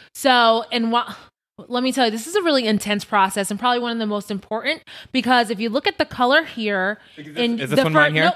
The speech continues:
Speaker 1: the first one you
Speaker 2: The
Speaker 1: have
Speaker 2: first
Speaker 1: right
Speaker 2: one?
Speaker 1: here.
Speaker 2: Okay.
Speaker 1: Yep.
Speaker 2: So yes, for, for, for those of you who may not be watching the video, we have this beautiful setup here with, uh, four, four cups in front of me.
Speaker 1: Yep.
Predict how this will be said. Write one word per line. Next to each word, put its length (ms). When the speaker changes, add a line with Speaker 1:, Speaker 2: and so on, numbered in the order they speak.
Speaker 1:
the 80
first 300
one 120
you 80
Speaker 2:
The 60
Speaker 1:
have 160
Speaker 2:
first 40
Speaker 1:
right 100
Speaker 2:
one? 80
Speaker 1:
here. 100
Speaker 2:
Okay. 60
Speaker 1:
Yep. 220
Speaker 2:
So 100
yes, 260
for, 200
for, 320
for 140
those 240
of 80
you 120
who 120
may 180
not 160
be 80
watching 300
the 80
video, 280
we 120
have 200
this 160
beautiful 540
setup 320
here 160
with, 160
uh, 220
four, 720
four 180
cups 280
in 100
front 180
of 80
me. 220
Speaker 1:
Yep. 240